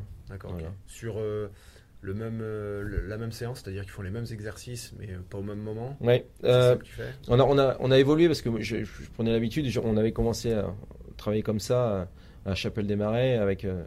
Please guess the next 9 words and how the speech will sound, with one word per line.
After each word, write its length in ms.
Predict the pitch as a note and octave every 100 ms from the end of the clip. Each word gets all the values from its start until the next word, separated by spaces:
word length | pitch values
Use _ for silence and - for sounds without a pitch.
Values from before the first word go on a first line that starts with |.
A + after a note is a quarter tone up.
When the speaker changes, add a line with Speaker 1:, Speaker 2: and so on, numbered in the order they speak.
| - -
Speaker 2:
avec, 260 | F#2 F#2
euh, 120 | F#2 F#2+
Denis. 400 | G2+ B2+ F3 -
Speaker 1:
Mhm. 220 | C3+ G2+ - -
Speaker 2:
Euh, 400 | G2 G2 G2 F#2+ F#2+ - - - - - - - B2
il 240 | A#2 A2
prenait 260 | - G#2+ G#2
son 160 | G#2
groupe, 400 | G2+ C#3+ D#3+ -